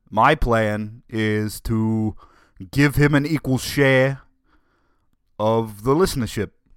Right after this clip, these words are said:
It should be redistributed so he can get have as many listeners as, uh, as some of the top, uh, commentators.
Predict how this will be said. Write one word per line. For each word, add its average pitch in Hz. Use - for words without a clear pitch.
It 110
should 131
be 135
redistributed 143
so 127
he 147
can 139
get 131
have 123
as 113
many 131
listeners 117
as, 95
uh, 101
as 92
some 107
of 110
the 117
top, -
uh, 123
commentators. 87